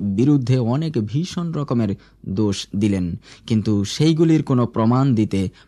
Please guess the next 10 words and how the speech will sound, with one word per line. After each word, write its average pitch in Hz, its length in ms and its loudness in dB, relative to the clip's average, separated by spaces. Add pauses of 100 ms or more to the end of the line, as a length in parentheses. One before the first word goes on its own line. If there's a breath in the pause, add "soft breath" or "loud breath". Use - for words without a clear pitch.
(120 soft breath)
পারিলেন 98 380 0
না। 92 460 -2 (840 soft breath)
তখন 120 380 2 (140)
পৌল 139 500 6
নিজের 127 420 4
পক্ষে 151 500 0
এই 110 160 2
কথা 101 420 -2 (160)
বলিলেন, 98 640 -2 (720)
"আমি 120 340 2